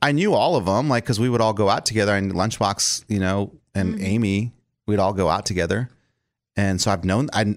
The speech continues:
Speaker 1: I knew them for, like, four years living in Austin, but I was, I wasn't part of the show.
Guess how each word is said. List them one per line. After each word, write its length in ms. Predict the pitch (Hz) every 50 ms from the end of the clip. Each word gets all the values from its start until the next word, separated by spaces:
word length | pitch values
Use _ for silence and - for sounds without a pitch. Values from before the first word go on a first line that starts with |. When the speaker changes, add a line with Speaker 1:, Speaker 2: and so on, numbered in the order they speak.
| - _ -
Speaker 1:
I 120 | - -
knew 260 | 208 202 202 220 147
them 220 | 131 113 101 107 104
for, 180 | - 104 95
like, 180 | 92 92 90 -
four 460 | - - - - - - 110 107 101
years 380 | 95 95 104 120 127 110 92 92
living 220 | 87 82 85 85
in 60 | 82
Austin, 420 | 82 78 80 - - 98 95 95 90
but 240 | 90 87 82 - - - _ _ - -
I 40 | 90
was, 120 | 90 90
I 80 | - 92
wasn't 260 | 95 95 90 92 -
part 120 | - 85
of 40 | 85
the 80 | 85 80
show. 300 | - - - 50 -